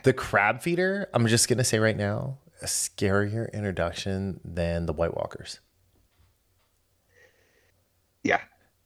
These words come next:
Speaker 2: Well, be-, it, it feels more real and solid, I think.
Speaker 1: Well, the
Speaker 2: And
Speaker 1: White Walkers made me feel like someone kidnapped a bunch of people, saran wrapped them to a table, cut them up, and then decorated the forest with them.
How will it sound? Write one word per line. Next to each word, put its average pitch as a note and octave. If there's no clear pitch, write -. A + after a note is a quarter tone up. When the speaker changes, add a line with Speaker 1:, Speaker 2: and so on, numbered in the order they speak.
Speaker 2:
Well, B2
be-, A#2+
it, A#2+
it B2+
feels D3+
more A#2
real A#2+
and G2
solid, F#2
I F#2
think. -
Speaker 1:
Well, F3
the F3+
Speaker 2:
And D#3+
Speaker 1:
White A3
Walkers E3+
made C3
me B2+
feel A2
like G#2+
someone G#2
kidnapped F#2
a F2
bunch F2
of -
people, F2
saran E2
wrapped D#2
them E2+
to -
a -
table, B2+
cut G#2+
them F#2+
up, F2+
and F2
then E2
decorated -
the -
forest -
with -
them. -